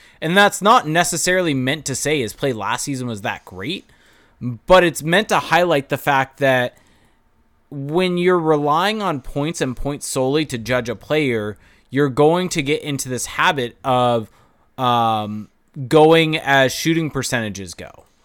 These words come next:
And I think that's what's happening with Max Comtois here for the Ducks and for Dallas Eakins on the whole. And it's funny because the flip happens with Troy Terry. Troy Terry last season just had an awful shooting percentage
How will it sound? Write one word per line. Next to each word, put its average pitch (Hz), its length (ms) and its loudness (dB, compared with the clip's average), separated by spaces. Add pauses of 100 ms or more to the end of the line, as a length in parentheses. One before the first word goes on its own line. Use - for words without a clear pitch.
(520)
And 151 140 4
I 151 80 6
think 165 220 -4
that's 147 260 4
what's 151 180 -4
happening 135 340 0
with 123 140 -8
Max 123 280 -4
Comtois 151 560 0
here 120 180 -4
for - 140 -10
the 110 100 -6
Ducks 170 380 -2
and 120 160 -10
for 120 120 -6
Dallas 104 380 -8
Eakins 165 320 -6
on 120 140 -6
the 110 80 -8
whole. 196 420 2 (340)
And 147 540 2 (100)
it's 139 180 -4
funny 160 260 2
because 143 260 2
the 123 100 0
flip - 280 2
happens 131 400 2
with 123 100 -10
Troy 131 180 0
Terry. 170 300 2
Troy 156 240 -2
Terry 175 340 2
last 123 300 -2
season 131 320 -6 (520)
just - 340 -6
had 156 180 2
an 151 120 -4
awful 139 340 2
shooting 180 260 -4
percentage - 600 -16